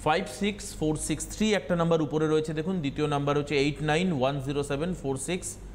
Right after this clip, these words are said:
নাইন ডাবল থ্রি, দুটো নাম্বার। তিন নম্বর যে নাম্বার রয়েছে নাইন এইট থ্রি জিরো ফোর জিরো নাইন জিরো ফাইভ টু, এই নাম্বারগুলোতে ফোন করবেন এবং বুকিং করবেন অনলাইন, এবং যে চেম্বার প্রেডিকশন সেগুলো হবে।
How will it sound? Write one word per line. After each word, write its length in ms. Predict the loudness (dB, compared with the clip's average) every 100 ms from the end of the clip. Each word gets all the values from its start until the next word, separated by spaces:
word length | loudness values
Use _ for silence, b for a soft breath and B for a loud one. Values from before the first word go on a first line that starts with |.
| -10 -2
নাইন 280 | 0 2
ডাবল 240 | 2 2 2
থ্রি, 280 | 0 0 0
দুটো 280 | 0 0
নাম্বার। 320 | 2 2 2 0 0
তিন 120 | 0
নম্বর 300 | 2 2 2
যে 120 | 2
নাম্বার 280 | 0 2 2
রয়েছে 200 | 2 2
নাইন 240 | 2 2 2
এইট 120 | -2 -2
থ্রি 140 | -2
জিরো 240 | 2 0
ফোর 300 | 2 2 2 0 B B B B 2
জিরো 240 | 4 6
নাইন 260 | 6 4 2
জিরো 280 | 2 4 2
ফাইভ 260 | 4 0 2 2
টু, 200 | 2 0 -10 B B
এই 180 | 0 2
নাম্বারগুলোতে 640 | 2 4 2 2 0 -2
ফোন 280 | 0 -2 0
করবেন 320 | 0 2 2
এবং 220 | 2 2
বুকিং 300 | 0 0 -2
করবেন 300 | -2 -2 0
অনলাইন, 380 | 0 2 2 2
এবং 260 | 2 2 0
যে 100 | -2
চেম্বার 360 | -2 0 0
প্রেডিকশন 460 | 0 -2 -2 -2 -2
সেগুলো 360 | 0 2 2
হবে। 220 | 2 2